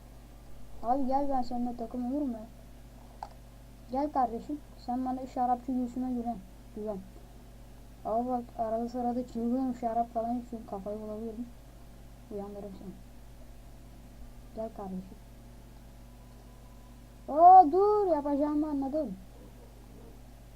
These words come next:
Hoppala. Tabii yapacak, değil mi? Bak ama videoda trollenirsem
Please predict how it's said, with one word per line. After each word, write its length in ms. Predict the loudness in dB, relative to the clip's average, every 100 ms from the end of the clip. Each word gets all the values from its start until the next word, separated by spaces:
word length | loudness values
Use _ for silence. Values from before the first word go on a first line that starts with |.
| -20 -18 -18 -16 -18 -18 -18 -18 -18 -18 -20 -20 -18 -18 -18 -18 -16 -16 -16 -16 -6
Hoppala. 540 | 8 10 10 6 0 -4 -10 -18 -18 -18 -18 -18 -18 -18 -18 -18 -6
Tabii 200 | -2 6
yapacak, 420 | 6 6 2 -2 -6 -10 2
değil 120 | 4
mi? 180 | 4 0 -12 -16 -18 -18 -18 4
Bak 300 | 10 10 10
ama 220 | 12 12
videoda 460 | 12 10 8 6 6
trollenirsem 960 | 10 10 12 10 8 12 12 12 8